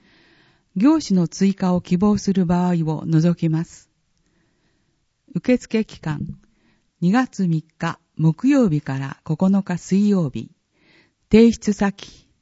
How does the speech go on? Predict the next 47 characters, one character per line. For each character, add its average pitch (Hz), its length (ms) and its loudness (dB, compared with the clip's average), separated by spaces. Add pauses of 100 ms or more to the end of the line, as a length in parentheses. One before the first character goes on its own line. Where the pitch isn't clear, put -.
(440)
未 170 160 0
定。 175 360 -4 (760)
県 269 240 2
と 156 160 -2
の 139 120 -2
共 202 280 0
同 190 220 2
受 185 200 -2
付 - 280 -4
に 175 120 0
よ 170 140 0
り 156 180 -4
行 165 220 -4
い 151 260 0
ま 151 140 -4
す。 - 280 -20 (1000)
詳 202 240 0
し - 100 -8
く 151 160 -8
は、 143 240 -8 (460)
市 - 220 0
の 220 120 4
ホ 185 240 0
ー - 20 2
ム 180 160 0
ペ 185 220 -2
ー - 40 -2
ジ 131 120 -12
か、 - 300 -10 (600)
県 233 320 2
土 147 140 0
木 180 280 -2
部 175 120 -2
管 175 300 0
理 165 120 -4
課 - 300 -12
建 220 240 2
設 220 300 -4
業 190 240 -2
担 196 260 -2
当 196 240 -4
ホ 196 240 -2
ー - 20 -2
ム 180 180 -2
ペ 180 220 -4
ー 135 40 -6
ジ、 - 220 -18